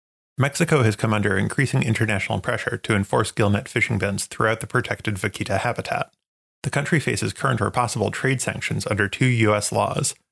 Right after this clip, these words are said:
a global treaty on wildlife trade and the United States-Mexico-Canada agreement.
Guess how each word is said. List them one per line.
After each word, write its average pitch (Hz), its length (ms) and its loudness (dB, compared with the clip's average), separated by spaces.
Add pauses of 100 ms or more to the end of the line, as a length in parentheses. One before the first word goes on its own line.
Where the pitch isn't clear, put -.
(300)
a 123 80 2
global 135 300 2
treaty 113 320 2
on 104 160 2
wildlife 101 380 2
trade 92 340 0
and 110 160 2
the 107 60 2
United 104 360 0
States-Mexico-Canada 98 1300 -2
agreement. 107 480 0